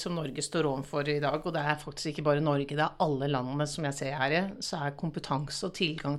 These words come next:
til nok konsulenter en kjempeutfordring. Og det man gjerne vil ha, selvfølgelig, er de med riktig kompetanse. Og det du ser i, eh,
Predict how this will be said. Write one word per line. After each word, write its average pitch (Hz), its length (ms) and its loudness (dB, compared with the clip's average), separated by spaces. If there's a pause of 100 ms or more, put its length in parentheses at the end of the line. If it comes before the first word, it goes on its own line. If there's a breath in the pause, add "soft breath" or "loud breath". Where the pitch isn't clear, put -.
til 180 220 -4 (340)
nok 180 320 4
konsulenter 151 640 -2
en 143 100 -4
kjempeutfordring. - 800 0 (480)
Og 196 140 2
det 156 100 8
man 165 160 4
gjerne 151 320 4
vil 175 80 0
ha, 160 160 6
selvfølgelig, 180 400 2
er 160 240 2 (160)
de 151 160 0
med 160 160 0
riktig - 380 -10
kompetanse. 151 760 0 (600 soft breath)
Og 180 160 -2
det 175 160 6
du 180 80 -4
ser 160 480 0
i, 165 320 0
eh, 165 560 0